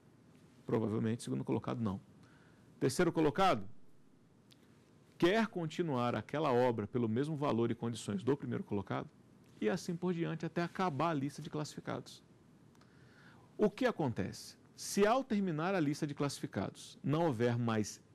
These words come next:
ninguém pra perguntar, eu posso chamar quem aceitar aquela condição e estiver cadastrado, e em algumas situações até não cadastrado. Sempre existirá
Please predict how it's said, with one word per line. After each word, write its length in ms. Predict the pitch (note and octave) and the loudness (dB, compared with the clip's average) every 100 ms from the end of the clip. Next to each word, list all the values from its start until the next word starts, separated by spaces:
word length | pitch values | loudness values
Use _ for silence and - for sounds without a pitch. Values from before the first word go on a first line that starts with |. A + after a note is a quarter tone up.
| - | -8
ninguém 760 | C3 C3+ G#3+ G#3 A2+ C#3+ E3 G2 - _ - - | 0 2 2 2 2 2 0 -4 -12 _ -20 -4
pra 120 | G#2+ | -2
perguntar, 580 | A2+ G2+ A#2+ B2 A#2 C#3+ - - - - - - | 0 0 0 -2 -4 -6 -16 -20 -20 -20 -20 -2
eu 280 | - G#3 A#3 | 4 4 4
posso 640 | - C#3+ C3+ C#3 - - | -2 -4 -2 -4 -6 -10
chamar 680 | D3+ - E3+ D#3 G#2 A2 C#3 - - - - - | -10 -6 -4 -2 -2 -2 -8 -18 -20 -20 -20 -20
quem 320 | - F#3 F#3+ - | 0 2 2 -2
aceitar 440 | - - G3 D3+ D#3+ | -8 -6 -4 -2 -2
aquela 300 | - D3+ C#3+ | 0 -2 -2
condição 520 | D#3+ E3 - B2 C3 - - - - - | -6 -6 -4 -4 -6 -14 -20 -20 -8 0
e 140 | G#3+ | 2
estiver 400 | A3+ A3+ F3+ F3+ | 2 0 0 0
cadastrado, 800 | - F#3+ F#3+ - C3 C#3 D3+ - - - | -2 -2 -2 -2 -2 0 -4 -8 -12 2
e 100 | C4+ | 4
em 40 | |
algumas 320 | C#4 G3+ A3+ | 4 2 0
situações 320 | - F3 F#3+ F#3+ | -2 -4 0 0
até 240 | E3+ A3+ | 0 0
não 180 | G3 G#3+ | 0 0
cadastrado. 500 | G3+ F#3+ - C3 - - - - - - - - - - - - - - - - - | -2 -2 -2 -4 -6 -16 -20 -20 -20 -20 -20 -20 -20 -20 -20 -20 -20 -20 -20 -20 -12
Sempre 800 | - - F#3+ G3 G3 G3+ G3 G#3 - | -6 0 2 2 0 0 0 -4 -2
existirá 800 | D#3 D3+ D#3 - C3+ A#2+ A2+ | -2 0 -2 0 2 2 0